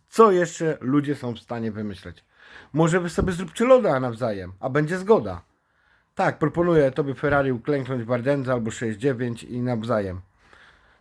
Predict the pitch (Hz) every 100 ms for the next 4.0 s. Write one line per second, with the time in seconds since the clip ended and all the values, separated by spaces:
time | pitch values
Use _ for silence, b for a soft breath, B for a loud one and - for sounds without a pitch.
0 | - 185 156 143 127 123 139 117 104 95
1 | 113 123 113 131 110 107 113 127 120 -
2 | 117 113 - _ - 143 123 - 92 -
3 | _ _ _ _ _ - 147 127 127 120